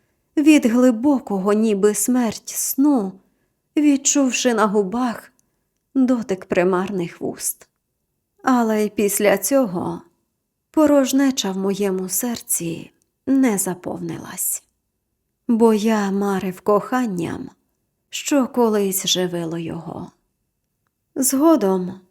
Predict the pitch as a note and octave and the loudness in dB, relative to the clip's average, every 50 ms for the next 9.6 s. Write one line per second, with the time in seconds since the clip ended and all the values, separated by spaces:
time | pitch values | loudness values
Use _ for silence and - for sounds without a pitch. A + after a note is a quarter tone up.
0 | _ _ - D4 C#4+ C#4+ C#4 C4+ C#4 C4+ B3+ A#3+ A#3 A3+ G#3+ - - - A#3 A3+ | _ _ 4 6 8 8 8 8 6 4 4 4 2 0 -2 -4 -2 0 2 2
1 | A3 G#3 G3+ G#3 G#3 G#3+ G#3+ G#3+ G3+ G3+ G3+ C#4+ D4+ - D4 - F3+ F3+ F3+ F3 | 2 2 0 -2 -2 -2 0 0 0 0 -2 -2 -4 -4 -2 0 0 2 2 2
2 | E3+ F3+ D#3+ A2 - F3+ F#3 - _ _ _ - - - - - - G#3+ - F3+ | 0 -2 -2 -4 -6 -8 -10 -14 _ _ _ -10 -8 -6 -6 -2 0 2 2 2
3 | F3+ F#3 F3+ F#3 F#3+ F#3+ G3 F#3+ G3 - G3+ G3+ G3+ G3 G3 G3 G3+ G3+ A3 A#3+ | 0 0 0 0 0 0 -2 -2 -2 0 2 2 2 2 2 2 2 2 2 0
4 | A#3+ A#3+ G3+ E3+ E3+ E3 - E3+ F3+ D#3+ - _ _ _ _ _ _ _ _ _ | 0 0 -2 -2 -4 -6 -6 -6 -8 -10 -12 _ _ _ _ _ _ _ _ _
5 | _ _ _ _ - D4+ D4 C#4+ C4 C4+ C#4+ C4+ C4 B3+ B3+ - B3+ B3+ B3+ - | _ _ _ _ 2 4 4 6 6 4 4 4 4 2 4 4 4 4 4 2
6 | E4+ D#4+ B3 G3 F#3+ F3+ F#3+ G3 G3 G3 A#3+ B3 G#3 F3+ F3+ F3 - D#3 D3 A#2+ | 0 2 2 2 0 2 2 0 0 0 -2 -2 -2 -2 -2 -2 -2 -4 -4 -4
7 | - - - - - - - - - _ _ _ _ _ _ _ _ _ _ _ | -6 -6 -8 -8 -10 -12 -12 -16 -20 _ _ _ _ _ _ _ _ _ _ _
8 | _ _ - C#4 A#3+ B3+ A#3+ A3+ G#3 A3 A3 G3+ F#3 G3+ G3+ G3 G#3 - - C#4 | _ _ -2 2 4 6 4 4 4 2 2 2 2 2 2 0 0 -2 -2 0
9 | D4 C#4 A3+ F#3 F3+ F3+ F3+ F3+ - - - | 0 0 0 -2 -4 -4 -6 -8 -14 -20 -20